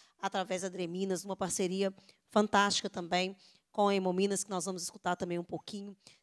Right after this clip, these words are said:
traz todos esses dados, né, gente? Vocês perceberam aqui, é, a enormidade de informações e de impactos que tem,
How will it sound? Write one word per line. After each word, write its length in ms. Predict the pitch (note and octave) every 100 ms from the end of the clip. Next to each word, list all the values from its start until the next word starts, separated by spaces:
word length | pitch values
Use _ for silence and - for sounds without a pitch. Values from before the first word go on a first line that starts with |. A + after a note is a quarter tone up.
| -
traz 360 | A#3+ B3+ -
todos 340 | - C#4+ D4+ A3+
esses 300 | C4 - F#3+
dados, 440 | F#3+ F#3+ G#3 G#3
né, 100 | A3
gente? 220 | G#3 F3+
Vocês 100 | -
perceberam 720 | - G#3 - A#3+ F#3 G3+ G#3+
aqui, 420 | F3+ - A3+ A#3 A#3 _ _ _ -
é, 320 | G3+ G#3 -
a 100 | G#3+
enormidade 920 | G#3 A3+ A#3 B3 F#3 A3 B3 C4+ A3+
de 120 | G#3+
informações 840 | B3+ - A#3 A3 F#3+ - A3 A3+ A3
e 60 |
de 160 | G3+ B3+
impactos 720 | E4+ - G#3 B3 C4+ - A3+
que 100 | -
tem, 400 | _ - E3+ G#3+